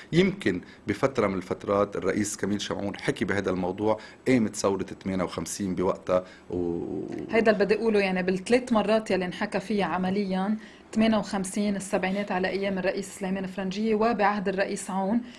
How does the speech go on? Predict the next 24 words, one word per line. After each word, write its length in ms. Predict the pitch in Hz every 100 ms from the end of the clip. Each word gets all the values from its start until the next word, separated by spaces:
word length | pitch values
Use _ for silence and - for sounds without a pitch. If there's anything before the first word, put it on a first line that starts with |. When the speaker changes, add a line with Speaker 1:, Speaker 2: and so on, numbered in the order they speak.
| - -
Speaker 2:
يلي 540 | 202 190 185 190 190
انمضت 420 | 190 208 214 196
على 180 | 185 190
أيامه 320 | - 208 202
المراسيم، 720 | 185 185 190 185 208 214 226 220
ولعت 400 | 220 226 185 185
ثورات 540 | - 190 190 208 214
وشفنا 440 | 202 190 247 - 196
سبعتاش 460 | 190 180 185 196
تشرين 340 | - 180 190 180
عنا 220 | 175 175
Speaker 1:
صح. 160 | 175 175
Speaker 2:
بلبنان 500 | 175 180 175 175 175
شو 40 |
صار. 100 | 107
Speaker 1:
فنحن، 320 | 139 - 120 - -
نحن 300 | 135 - 120
اليوم 460 | 104 104 107 107 117 - - - - -
أمام 320 | 107 117 113
رجل 300 | 110 117 113
عظيم 500 | 95 90 90 107 117 123 -
قوي 340 | - 98 101 127 - - - - -
قدر 360 | 135 117 107 87 - -
حقق 480 | - - - 110